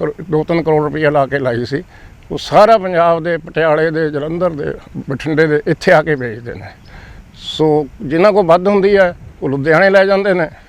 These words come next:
ਵੈਸੇ ਪੰਜਾਬ 'ਚ ਰਿਵਾਜ ਹੈ, ਸਾਰੇ ਠੇਕੇਦਾਰ ਨੂੰ ਇਹ ਵੇਚਦੇ ਨੇ ਫਾਰਮਰ, ਕਿਉਂਕਿ ਜਾਲ ਬਹੁਤ ਚਾਹੀਦੇ ਨੇ, ਬੰਦੇ ਬਹੁਤ ਚਾਹੀਦੇ ਨੇ, ਟੈਂਪੂ ਚਾਹੀਦਾ, ਪਰ ਉਹ ਆਮ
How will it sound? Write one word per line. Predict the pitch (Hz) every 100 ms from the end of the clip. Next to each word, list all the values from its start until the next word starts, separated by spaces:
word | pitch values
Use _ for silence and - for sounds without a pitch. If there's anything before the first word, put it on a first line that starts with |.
| - - - -
ਵੈਸੇ | 185 185 226
ਪੰਜਾਬ | 190 180 175 180
'ਚ | 180
ਰਿਵਾਜ | 170 156 156 151
ਹੈ, | 156 - - - -
ਸਾਰੇ | - 170 214
ਠੇਕੇਦਾਰ | - 170 208 196 202
ਨੂੰ | 185 185
ਇਹ |
ਵੇਚਦੇ | 151 131 127 139
ਨੇ | 165
ਫਾਰਮਰ, | 147 143 156 156 - - - -
ਕਿਉਂਕਿ | 175 165 180 170 160 - - - 135
ਜਾਲ | 127 160 160
ਬਹੁਤ | 160 165 160
ਚਾਹੀਦੇ | 170 160 165 160
ਨੇ, | 160 151 - - - - -
ਬੰਦੇ | 147 165 175
ਬਹੁਤ | 160 165
ਚਾਹੀਦੇ | 160 156 156 156
ਨੇ, | 160 160 123 - - - - 180 - - -
ਟੈਂਪੂ | 151 - 175
ਚਾਹੀਦਾ, | 170 151 151 147 156
ਪਰ | 135 139 110 - - - -
ਉਹ | 214 220
ਆਮ | 196 190 185 165